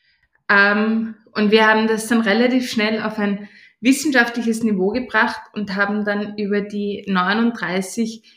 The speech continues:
Billionen Bakterien gefachsimpelt,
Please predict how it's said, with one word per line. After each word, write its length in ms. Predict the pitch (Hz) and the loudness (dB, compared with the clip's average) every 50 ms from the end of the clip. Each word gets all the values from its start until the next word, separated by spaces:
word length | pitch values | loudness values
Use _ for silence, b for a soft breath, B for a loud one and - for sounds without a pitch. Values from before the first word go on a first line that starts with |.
| b b b _ _ _ _ | b b b _ _ _ _
Billionen 720 | 247 262 262 269 262 247 240 214 214 220 233 247 233 226 | 4 6 8 8 8 8 8 6 6 6 4 4 2 2
Bakterien 1000 | 220 202 - - - - 170 175 190 208 214 233 226 233 233 233 233 226 226 - - | -2 -4 -6 -6 -2 0 0 0 0 0 0 0 0 2 2 2 0 -2 -4 -8 -10
gefachsimpelt, 960 | 214 214 - - - 185 - - - - 240 233 226 226 262 285 302 294 | -10 -6 -4 -4 -4 -4 -6 -8 -4 -2 0 0 0 -2 -4 -6 -8 -10